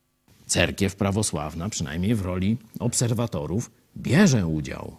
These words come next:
w soborze. No i wzięła. Cały czas jest mowa o wizycie papieża w Moskwie, żeby to właśnie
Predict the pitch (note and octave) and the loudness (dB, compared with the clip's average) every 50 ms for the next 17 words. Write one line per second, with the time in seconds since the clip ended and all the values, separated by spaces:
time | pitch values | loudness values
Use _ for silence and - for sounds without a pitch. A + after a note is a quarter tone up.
0 | _ _ _ - - - G2+ D#2+ C#2+ - - - - - - - - - _ _ | _ _ _ -6 -4 -2 -2 -2 -4 -6 -10 -10 -12 -14 -14 -16 -16 -20 _ _
1 | _ _ _ _ _ _ _ _ _ - - - - - - E2 - E2 F2 F2 | _ _ _ _ _ _ _ _ _ -14 -12 -10 -8 -8 -8 -6 -4 -4 -4 -2
2 | E2 G2+ D#3+ B3 C4+ A#3 - F3 - - - _ _ _ _ _ _ _ _ _ | 0 2 4 4 4 4 2 0 -4 -12 -20 _ _ _ _ _ _ _ _ _
3 | _ _ _ _ _ _ _ _ _ _ _ _ _ _ _ _ _ _ _ - | _ _ _ _ _ _ _ _ _ _ _ _ _ _ _ _ _ _ _ -6
4 | - G#2 F#2+ F2+ F2+ F2+ - F#2 F#2+ G2 A#2+ - - G2 F#2 F#2 F#2+ - - - | -4 -2 0 0 0 -2 -2 -2 -2 0 2 2 2 2 0 0 0 -2 -2 -4
5 | - - - F2 D#2 E2 F#2+ G2+ G2 A2 G#2+ G#2+ G#2+ G#2+ A2+ A2+ B2+ A#2+ A#2+ B2 | -6 -8 -6 -4 -2 0 2 2 2 2 2 2 2 2 2 2 4 4 4 4
6 | A2 - C3+ A#2+ - D#3 C#3 - G3 A3 A#3+ F#3 A#2 D#2 C#2 B1+ D2+ D2+ E2 G2+ | 2 2 0 2 2 0 0 2 4 4 4 4 2 0 -2 -4 -4 -2 -2 -2
7 | F#2+ - - - - - - - - _ _ _ _ _ - - - - - G#2 | -2 -4 -6 -10 -12 -14 -16 -16 -20 _ _ _ _ _ -20 -20 -14 -6 -2 -2
8 | G#2 E2 G#2 F2+ G2+ F2+ D#2+ D#2+ F2 F2+ F#2+ F#2 - - F2 E2+ F2 F2+ | 0 0 0 0 0 -2 0 2 2 2 2 0 0 0 0 0 0 -2